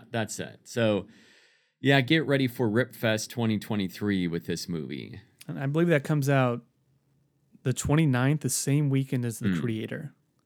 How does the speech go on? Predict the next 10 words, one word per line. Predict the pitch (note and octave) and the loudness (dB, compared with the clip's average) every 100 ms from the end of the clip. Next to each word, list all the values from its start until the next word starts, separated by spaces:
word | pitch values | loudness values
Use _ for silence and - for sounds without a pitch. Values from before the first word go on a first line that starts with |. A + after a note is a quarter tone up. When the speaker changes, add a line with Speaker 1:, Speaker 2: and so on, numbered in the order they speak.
| _ _ _ _ _ - _ _ - - - - | _ _ _ _ _ -20 _ _ -18 -16 -14 -8
Speaker 2:
D-, | C3 B2+ D3 | -4 4 6
good | D#3+ E3 D3+ | 8 6 8
double | D3+ D3 | 6 4
feature | - D#3 - | 0 -2 -2
for | B2+ B2 | -4 0
me. | D3 C3 | 2 2
I'm | C#3 D3 | 4 4
in | B2 | 2
on | G#2+ | 0
both. | G#2+ B2+ A#2 - - | 2 4 4 0 -16